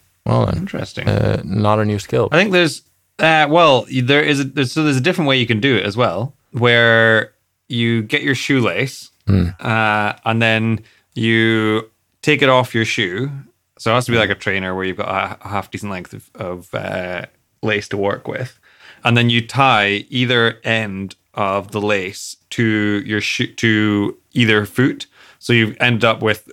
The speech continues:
Speaker 2: one shoelace tied between both,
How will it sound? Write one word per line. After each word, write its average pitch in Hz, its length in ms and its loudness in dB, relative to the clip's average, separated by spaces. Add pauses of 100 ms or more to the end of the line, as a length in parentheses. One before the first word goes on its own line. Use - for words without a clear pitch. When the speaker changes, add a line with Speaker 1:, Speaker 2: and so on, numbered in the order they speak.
Speaker 2:
one 131 460 0
shoelace 107 680 -4 (200)
tied 107 480 0 (320)
between 104 800 -4 (260)
both, 107 540 0